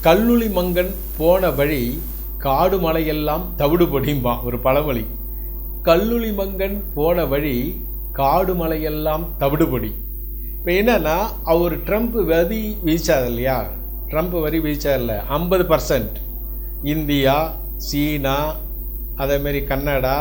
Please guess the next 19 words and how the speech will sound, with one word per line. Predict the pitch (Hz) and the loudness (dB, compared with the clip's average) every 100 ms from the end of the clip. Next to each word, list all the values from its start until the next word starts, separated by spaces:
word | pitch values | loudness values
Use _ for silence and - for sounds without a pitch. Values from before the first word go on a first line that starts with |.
| 156 - - - - - - - - | -2 -4 -8 -8 -8 -8 -8 -8 -4
பிரிட்டன், | 139 139 - 147 147 | -2 0 2 2 2
இப்படி | 160 131 131 | -2 -4 -2
நிறைய | 131 151 165 147 | 0 2 4 4
நாட்டுக்கு | 147 151 143 | 2 -2 -2
விதிச்சார்ல, | 135 131 135 107 120 127 107 - - - - | -4 -2 -2 0 -2 -2 -4 -6 -8 -8 -6
அந்த | - 147 135 117 | -4 -2 0 0
வரி | 113 139 190 196 | 4 4 4 -2
செல்லாது | - 139 143 151 156 135 117 117 113 101 - - - - | -2 -2 0 2 2 2 0 -2 -4 -6 -8 -8 -8 -4
அப்படின்னு | 131 117 120 123 | -2 0 -2 -4
சொல்லிட்டாங்க. | 113 107 95 90 - - - - - | -6 -6 -6 -8 -8 -8 -8 -8 -6
அந்த | 139 143 131 | -4 0 2
வரிக்கு | 131 196 247 - | 6 6 6 0
பேர் | 156 165 135 156 202 - - | -4 0 2 2 0 -6 -6
ரெசிப்ரோக்கல் | 147 165 165 247 233 202 190 185 175 175 202 - | -2 0 2 0 0 0 0 0 0 0 0 0
டேரிஃப். | 160 151 143 139 147 139 - - - - - - - - - | 2 2 2 0 0 -2 -4 -6 -8 -8 -8 -8 -8 -8 -8
ரெசிப்ரோக்கல் | 139 151 175 240 240 - 185 170 - 156 165 | -2 0 2 2 0 0 0 0 0 -2 0
டேரிஃப்னு | 147 139 135 131 131 135 139 | 2 2 2 0 -2 -4 -2
பேரு. | 113 104 - - - - - - - - | -2 -4 -6 -8 -8 -8 -8 -10 -10 -2
So, | 220 | 4